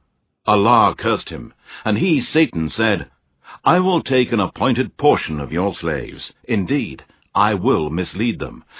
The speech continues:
and surely I will arouse in them false desires, and certainly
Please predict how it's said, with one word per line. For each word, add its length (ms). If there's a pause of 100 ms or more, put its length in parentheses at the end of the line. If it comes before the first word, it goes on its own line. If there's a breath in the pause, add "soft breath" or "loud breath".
(120)
and 160
surely 480
I 140
will 140
arouse 420
in 100
them 220
false 440
desires, 720 (380 soft breath)
and 160
certainly 640